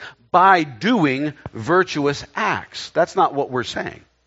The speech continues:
In contrast, for Paul, being precedes and entails doing. Almost like you can't pull them apart.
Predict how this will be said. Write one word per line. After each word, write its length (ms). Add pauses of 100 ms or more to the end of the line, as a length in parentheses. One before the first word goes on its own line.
(1200)
In 140
contrast, 720
for 140
Paul, 580 (320)
being 640 (280)
precedes 1000 (240)
and 380
entails 960
doing. 400 (1040)
Almost 280
like 100
you 80
can't 260
pull 120
them 100
apart. 380